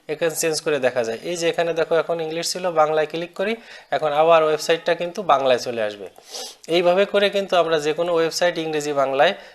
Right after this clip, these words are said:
দেখে নিতে পারি যে ওর নামটা কি। ওকে,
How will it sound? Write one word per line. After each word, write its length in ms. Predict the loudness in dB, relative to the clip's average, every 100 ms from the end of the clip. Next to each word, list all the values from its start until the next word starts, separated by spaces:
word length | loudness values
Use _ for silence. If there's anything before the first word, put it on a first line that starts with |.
| _
দেখে 220 | -4 -2
নিতে 220 | -2 -2 -2
পারি 240 | -2 -4
যে 80 | -4
ওর 180 | -2 0
নামটা 360 | 0 -2 -6
কি। 220 | -12 -14 -20 _ _ _ _ _ -12
ওকে, 260 | -10 -10